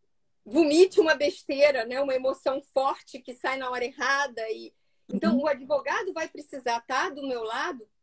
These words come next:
Speaker 1: pra fazer essa racionalização que eu, naquele momento, por estar envolvido em profunda emoção, não sou a melhor pessoa pra fazer.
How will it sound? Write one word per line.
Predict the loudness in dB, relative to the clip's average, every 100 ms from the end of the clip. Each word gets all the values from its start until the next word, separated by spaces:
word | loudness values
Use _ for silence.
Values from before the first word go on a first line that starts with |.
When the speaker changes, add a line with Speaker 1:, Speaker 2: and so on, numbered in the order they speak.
| _ -4
Speaker 1:
pra | -2 -2
fazer | -2 -4 -4 -4 -4 -6 -12 _
essa | 0 0 0 -6 -8 _ -4
racionalização | -2 -2 -2 -4 -2 -4 -6 -6 -6 -4 -4 -4
que | -4 -6
eu, | -6
naquele | -6 -4 -4 -2
momento, | -2 -4 -4 -4 -6 _
por | -14
estar | -12 -2 2
envolvido | 2 2 0 -2 -6
em | -2
profunda | 0 0 0 -2
emoção, | -2 -6 -4 -4 -4 -6 -10 _ _ _ 2
não | 4 6
sou | 4
a | 2
melhor | 0 -2 -2
pessoa | -4 0 0
pra | 0
fazer. | -6 -6 -4 -6